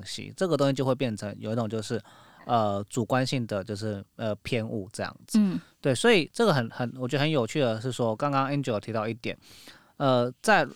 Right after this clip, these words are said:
Speaker 1: 你即使在你现在在软体新创产业，一个 mindset 就是说有一个，让先认为自己是不懂，然后先听很多篇，先听很多人去说完之后，再慢慢统合这些资讯之后再去下这个决定。我觉得这是一个，呃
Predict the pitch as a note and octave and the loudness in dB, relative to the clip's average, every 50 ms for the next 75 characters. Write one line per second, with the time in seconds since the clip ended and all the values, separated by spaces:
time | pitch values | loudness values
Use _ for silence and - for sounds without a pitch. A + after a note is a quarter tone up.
0 | _ - D3 C3 E3+ F#3+ F#3 D3 D3 F3+ D3+ B2 A2+ - D#3+ C#3 B2 D3 C3 B2 | _ -2 0 2 4 4 6 6 6 4 4 4 4 2 2 4 4 2 2 2
1 | A#2 B2 B2 B2+ A2+ G#2+ G2+ - - - C#3+ - - D#3 D3 C#3 C#3+ A#2+ A2+ A2+ | 2 0 0 -2 -4 -4 -6 -8 -12 -12 -8 -4 -2 0 2 2 2 0 0 -2
2 | G#2+ A2+ A#2 A#2+ B2 C3+ C#3 C3 B2+ - C#3+ B2 A#2 B2 A#2 A#2 A#2 A2+ - B2 | -2 -2 -2 0 0 2 2 2 2 2 0 0 0 0 0 0 -2 -2 -2 -2
3 | A#2 A2 G#2+ G#2 G#2 - - - - F3 E3+ D3+ - F3 F3+ F#3 D#3 B2+ A#2 - | -2 -2 -2 -2 -4 -6 -8 -2 0 2 2 2 2 2 2 2 2 2 2 0
4 | - D3 A#2 G2+ A#2 A#2 - - - - - - - _ _ _ _ _ _ _ | 0 -2 -4 -4 -4 -6 -6 -6 -6 -6 -6 -8 -8 _ _ _ _ _ _ _
5 | _ _ _ _ _ _ _ _ _ - C3 C#3 C#3+ D3 - D#3 C#3 - - C#3 | _ _ _ _ _ _ _ _ _ 4 6 8 8 8 6 4 0 0 -2 -2
6 | B2+ G#2+ G2+ A#2 A#2 - - B2 A#2 A#2 A2 - - C#3 C#3 B2+ - C#3+ C#3 C#3 | -2 -2 -2 -2 -4 -2 -2 -2 -2 -4 -6 -6 -4 -4 -4 -2 -2 -2 -2 -2
7 | C3+ B2 A2 G2+ A2 A2+ A#2 A2+ G#2+ G2+ F#2+ - A2+ G#2 - - - B2 G#2 G2+ | -2 -2 -4 -2 0 0 0 0 0 -2 -4 -6 -8 -8 -8 -6 -4 -4 -4 -4
8 | G2 - F#2+ G2 G#2 G#2 - - A#2+ A2 A2 - B2+ A#2+ A#2 A#2+ A#2 A#2 A#2 A2 | -4 -6 -8 -8 -8 -8 -6 -4 -4 -2 -2 0 -2 -2 -2 -4 -4 -4 -4 -4
9 | G#2 G#2 - - - _ _ _ _ _ _ - - C3+ A#2 A2+ - B2 A#2+ D3 | -6 -6 -10 -18 -20 _ _ _ _ _ _ -6 -4 -2 -2 0 -2 -2 0 0
10 | C3+ A#2+ C#3+ C3 - - - C#3 C#3 - D3 B2 A2 G2+ A2+ A2 G2+ A2 G#2+ G#2+ | 0 0 -2 -4 -4 -4 -4 -4 -4 -2 -2 -4 -4 -2 -2 -2 0 0 -2 -2
11 | G#2 - - A2 G2 F#2+ - G2+ - F#2+ - - - - - - - A2 - _ | -2 -2 -2 -2 -2 -4 -8 -10 -10 -12 -12 -12 -12 -12 -12 -12 -14 -14 -14 _
12 | _ _ - - - - _ _ - C3+ D#3+ F3 F#3+ G#3 F3 - - F3 D#3+ D#3 | _ _ -20 -20 -20 -20 _ _ 0 2 2 4 6 4 4 4 2 0 0 -2
13 | C#3+ - D3 C3 B2 - - B2 B2 A#2 A2 G#2 G2+ G2+ G2+ G2+ G#2 G2+ | 0 2 2 2 2 2 2 2 2 4 4 2 2 0 -2 -2 -4 -4